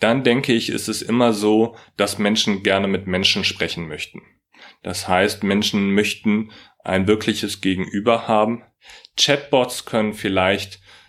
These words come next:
für kleinere Anfragen genutzt werden. Aber am Ende möchte ich nicht mit einem Computer in einer Hotline sprechen, sondern mit einem Menschen, der mich versteht, der auf mich und meine Probleme eingeht.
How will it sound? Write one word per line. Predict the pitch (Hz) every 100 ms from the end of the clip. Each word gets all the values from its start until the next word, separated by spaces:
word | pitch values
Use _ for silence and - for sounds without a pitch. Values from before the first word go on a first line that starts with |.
| _
für | - - 101 101 95 85 -
kleinere | - 101 117 147 117 107 101
Anfragen | 104 120 - 101 101 101 98
genutzt | 104 110 - -
werden. | 101 92 87 85 - _ _ _ _
Aber | 104 107
am | 104 98
Ende | 107 135 135 139 -
möchte | 110 110 -
ich | 104 107
nicht | 107 -
mit | 104
einem | 98 101
Computer | - 98 - 127 135
in | 107
einer | 90 92 95
Hotline | 95 101 92 95
sprechen, | - 92 92 117 131 - - -
sondern | _ 110 127 117
mit | 101
einem | 107 104
Menschen, | 104 120 - 110
der | 104
mich | 104 104
versteht, | 104 95 - 113 143 - -
der | 104 90
auf | 98 98
mich | 107 127 120
und | 107
meine | 98 98
Probleme | - 95 98 98 98 -
eingeht. | 90 107 117 143 -